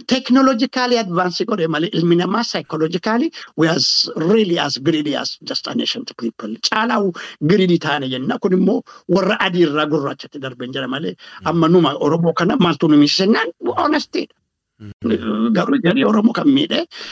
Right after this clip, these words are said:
Speaker 1: eh, ani har'a maaliin commentii godhe beekta? <laughs> Daayinosoorii biyya, bi-, biyya, biyya balleessetti garagalaan jedhe kuni warra hanna ba-, arra barii kana dhiisaan jedhe
Speaker 2: Mm.
Speaker 1: kuni barnoota,
Speaker 2: Mm.
Speaker 1: barnoota irra jiru. <laughs>
Speaker 2: Mm.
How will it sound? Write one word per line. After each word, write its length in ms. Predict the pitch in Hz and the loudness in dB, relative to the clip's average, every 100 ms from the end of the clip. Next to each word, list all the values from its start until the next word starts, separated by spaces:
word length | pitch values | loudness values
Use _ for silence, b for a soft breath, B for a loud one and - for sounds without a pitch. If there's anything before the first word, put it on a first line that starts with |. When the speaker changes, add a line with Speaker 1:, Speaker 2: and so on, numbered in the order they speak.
| B B | B B
Speaker 1:
eh, 220 | - - - | -4 -2 0
ani 140 | 147 156 | 2 4
har'a 420 | 147 143 143 127 | 4 2 2 2
maaliin 320 | 131 123 135 | 0 -2 -4
commentii 400 | 131 127 120 123 | -4 -2 -2 -2
godhe 220 | - 127 | -4 -4
beekta? 340 | 127 - - - - | -6 -10 -14 -14 -12
<laughs> 300 | - - - _ b b _ | -12 -14 -20 _ b b _
Daayinosoorii 840 | 151 196 202 202 214 214 226 214 190 | 0 0 0 0 2 4 4 4 2
biyya, 300 | 196 196 180 | 0 0 0
bi-, 240 | 170 185 | 0 -2
biyya, 300 | 165 185 180 | -2 0 0
biyya 220 | 165 180 | 2 2
balleessetti 480 | 165 165 165 151 135 | 4 2 2 -2 -8
garagalaan 440 | 139 139 131 135 131 | -6 -4 -2 -4 -4
jedhe 200 | 135 135 | -8 -8
kuni 220 | 131 131 B B | -6 -8 B B
warra 220 | 143 143 147 | -2 0 0
hanna 220 | 143 - | 0 0
ba-, 100 | - | -2
arra 240 | - 131 139 | -2 -2 0
barii 220 | 131 135 | 0 0
kana 160 | - 117 | 0 0
dhiisaan 320 | 117 113 113 | 0 0 0
jedhe 260 | 110 110 110 | -2 -4 -6
Speaker 2:
Mm. 260 | 107 101 95 | -8 -14 -4
Speaker 1:
kuni 280 | 131 120 117 | 0 2 2
barnoota, 640 | 120 135 135 120 - - | 2 4 4 4 -2 -8
Speaker 2:
Mm. 400 | 113 117 - - | -10 -10 -4 0
Speaker 1:
barnoota 400 | 143 156 151 147 | 2 4 2 2
irra 160 | 135 135 | 0 2
jiru. 220 | 123 113 - | 2 0 -4
<laughs> 320 | - - - - | -8 -8 -12 -14
Speaker 2:
Mm. 260 | _ 95 92 | _ -20 -18